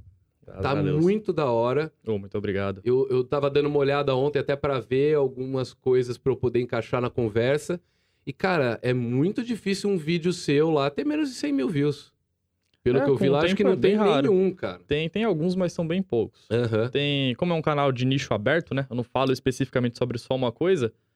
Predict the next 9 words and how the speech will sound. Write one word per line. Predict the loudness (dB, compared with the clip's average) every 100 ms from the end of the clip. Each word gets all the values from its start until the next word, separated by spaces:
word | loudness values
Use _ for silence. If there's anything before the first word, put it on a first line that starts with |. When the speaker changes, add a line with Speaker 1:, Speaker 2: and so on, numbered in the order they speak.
| _ _ _
Speaker 1:
Tem | -4 -2
nichos | -2 -6 -8
que |
são | -4 0
muito | 0 0
difíceis | -4 -4 -4 -2 -2
das | 0 -2
pessoas | -6 -4 -2
em-, | -2